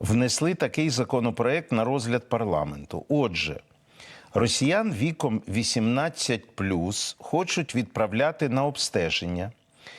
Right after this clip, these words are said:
Після профілактичної бесіди нарколог видаватиме спеціальну позначку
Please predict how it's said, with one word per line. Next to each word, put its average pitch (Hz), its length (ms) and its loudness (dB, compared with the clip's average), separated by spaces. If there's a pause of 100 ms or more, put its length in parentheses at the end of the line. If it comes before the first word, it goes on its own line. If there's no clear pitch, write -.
(340)
Після 151 520 2
профілактичної 123 1200 0
бесіди 101 920 -2 (420)
нарколог 143 720 2
видаватиме 120 800 2
спеціальну 117 920 0
позначку 107 1040 -2